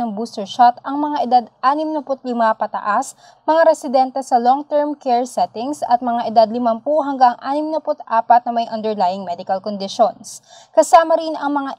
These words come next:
eighteen hanggang forty-nine years old na may underlying medical conditions at eighteen hanggang sixty-four years old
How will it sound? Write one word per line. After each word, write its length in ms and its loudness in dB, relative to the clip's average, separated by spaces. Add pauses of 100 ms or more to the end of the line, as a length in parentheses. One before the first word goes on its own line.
eighteen 320 -10
hanggang 400 2
forty-nine 560 -4
years 320 -6
old 160 -2
na 80 -2
may 160 -2
underlying 640 4
medical 400 -4
conditions 800 -4
at 160 0
eighteen 400 -8
hanggang 400 -2
sixty-four 520 -4
years 320 -8
old 320 0